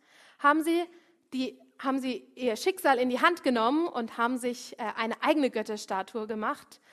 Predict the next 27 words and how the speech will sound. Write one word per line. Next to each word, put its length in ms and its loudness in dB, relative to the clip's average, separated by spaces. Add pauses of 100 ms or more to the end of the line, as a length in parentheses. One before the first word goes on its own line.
(240)
um 260 -2
in 140 -4
Sicherheit 520 -2
zu 140 -12
leben. 380 -12 (320)
Ja? 320 -10 (600)
Eine 120 -6
große 320 -2
Gewohnheit 520 -2
von 200 -8
ihnen. 320 -10 (260)
Anders 340 -2
haben 220 2
sie 60 -8
es 80 -14
ja 80 0
nicht 200 -4
gelernt 300 0
in 100 -12
Ägypten. 440 -14 (1300)
Gottes 280 2
Plan 300 -2
war 60 0
eigentlich 240 -2
ein 80 0
ganz 220 -2
anderer. 440 0